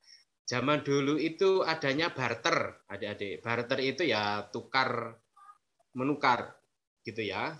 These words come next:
Jadi barang tukar sama barang, gitu.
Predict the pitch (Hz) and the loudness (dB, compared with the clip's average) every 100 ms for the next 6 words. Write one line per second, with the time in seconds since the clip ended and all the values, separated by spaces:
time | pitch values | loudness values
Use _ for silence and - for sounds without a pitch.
0 | - 107 107 139 147 147 110 123 160 175 | -14 -8 0 2 2 0 0 4 2 2
1 | 175 - _ _ 107 127 107 107 107 113 | -6 -16 _ _ -4 -4 -2 -4 -2 0
2 | 123 101 85 - 90 - 87 - | 0 0 -6 -18 -20 -12 -12 -14